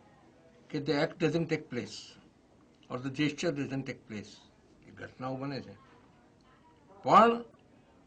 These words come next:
જો કલાકાર, આ તમે સામાન્ય નોકરીમાં પણ જુઓ કે જે ધંધામાં બી જુઓ, કોઈને કંઈક ત-, તમને કેટલો પગાર? પાંચ હજાર પગાર આપે છે તો બહુ ઓછો લાગે તમને, તમને મારું શોષણ થાય છે.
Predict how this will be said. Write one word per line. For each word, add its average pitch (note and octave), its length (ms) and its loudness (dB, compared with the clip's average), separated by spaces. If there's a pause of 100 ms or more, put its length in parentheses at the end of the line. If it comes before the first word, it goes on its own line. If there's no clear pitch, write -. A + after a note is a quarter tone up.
(960)
જો E3+ 120 6
કલાકાર, D3 580 4 (880)
આ D3 60 -14
તમે A3 400 0 (100)
સામાન્ય G#3+ 340 0
નોકરીમાં G#3 640 0
પણ B2 160 -6
જુઓ C#3 220 -6
કે F#3 140 -10
જે G3+ 100 -6
ધંધામાં F#3 540 -6
બી C3 140 -6
જુઓ, C3+ 180 -10
કોઈને D3 240 -8
કંઈક D3+ 300 -12
ત-, D3 240 -12 (500)
તમને D#3 220 -8
કેટલો E3+ 280 -8
પગાર? B2 120 -6
પાંચ D#3 340 -4
હજાર D#3+ 180 -4
પગાર C#3 280 -8
આપે C3+ 220 -8
છે C3+ 120 -14
તો C3+ 200 -14
બહુ C#3+ 260 -10
ઓછો C#3+ 220 -12
લાગે C3 260 -8
તમને, A#2 320 -10
તમને C3+ 260 -10
મારું C3+ 260 -8
શોષણ C#3+ 400 -8
થાય B2 260 -10
છે. A2 300 -20